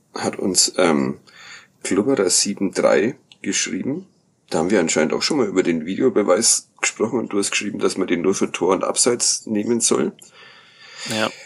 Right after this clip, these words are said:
Speaker 1: Und er schrieb, "Das ist suboptimal, denn Abseits sollte nicht im Hundertstelbereich hoch aufgelöst werden, sondern vielmehr die nicht mehr zeitgemäße Regel überdacht werden." Klubberer sieben drei hat sich dazu schon mal im,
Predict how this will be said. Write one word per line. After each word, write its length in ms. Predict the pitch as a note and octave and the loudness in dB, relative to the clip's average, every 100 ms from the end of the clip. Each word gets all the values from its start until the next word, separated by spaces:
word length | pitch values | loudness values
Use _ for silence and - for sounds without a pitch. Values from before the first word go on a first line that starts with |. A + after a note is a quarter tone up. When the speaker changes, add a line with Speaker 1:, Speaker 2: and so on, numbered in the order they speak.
| - _ | -20 _
Speaker 1:
Und 200 | A#2 G#2 | -2 0
er 100 | G2 | 2
schrieb, 220 | G2 A#2 | 2 2
"Das 180 | A#2 G#2 | 2 2
ist 220 | A2 - | 2 4
suboptimal, 640 | - D3+ - C#3+ D3+ C#3 C3 | 4 2 0 -2 0 4 4
denn 160 | C3 | 4
Abseits 440 | - G2+ C#3 B2 - | 2 2 2 2 4
sollte 280 | G2+ G2+ F#2+ | 2 2 -4
nicht 420 | F2+ A#2 - - | 0 0 0 0
im 180 | A#2 G2 | 0 2
Hundertstelbereich 920 | A2 B2 A#2+ A#2 G#2+ G#2 F#2 A2+ - | 0 2 2 0 0 2 2 2 -2
hoch 220 | - - | -6 -6
aufgelöst 1080 | - - - - - G2+ - - G2 G#2 - | -2 -2 -4 -4 0 0 -2 0 2 2 2
werden, 220 | G#2+ G2+ | 0 2
sondern 320 | - F#2 F2 | 0 0 0
vielmehr 400 | - A2 G#2+ A2+ | 0 -2 0 0
die 120 | G#2 | 0
nicht 220 | F2+ F#2+ - | 0 -2 -2
mehr 140 | F#2 | -2
zeitgemäße 800 | - F#2+ - G2+ F2+ F2 - E2+ | 0 0 -2 -2 0 0 0 0
Regel 220 | E2+ A2 | -2 -2
überdacht 600 | - - - E2+ - - | -4 -4 -6 -4 -4 0
werden." 280 | F#2 E2+ - _ _ _ _ _ _ _ _ _ _ _ _ | 2 2 -2 _ _ _ _ _ _ _ _ _ _ _ _
Klubberer 560 | - F#2 G#2 E2 D#2+ - _ - _ _ _ _ | -4 0 2 4 4 0 _ -20 _ _ _ _
sieben 400 | - - G2 F2 | -4 -2 -2 -4
drei 220 | F2 D#2 - | 0 2 0
hat 140 | - | -2
sich 160 | A2 - | -6 0
dazu 280 | E2 - | 0 0
schon 220 | G#2+ - G2+ | -2 0 2
mal 160 | G#2+ | 2
im, 300 | - F2+ E2 | 0 -4 -6